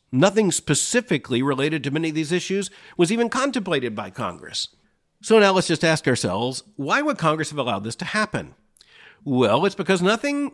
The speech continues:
evidently makes legislators happier than not legislating.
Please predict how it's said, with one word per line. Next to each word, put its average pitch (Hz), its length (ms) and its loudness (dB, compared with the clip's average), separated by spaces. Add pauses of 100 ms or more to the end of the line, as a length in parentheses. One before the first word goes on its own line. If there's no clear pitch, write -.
evidently 180 420 0
makes 156 260 -4
legislators 151 840 -4
happier 135 420 -2
than 127 140 -2
not 120 180 0
legislating. 104 640 -8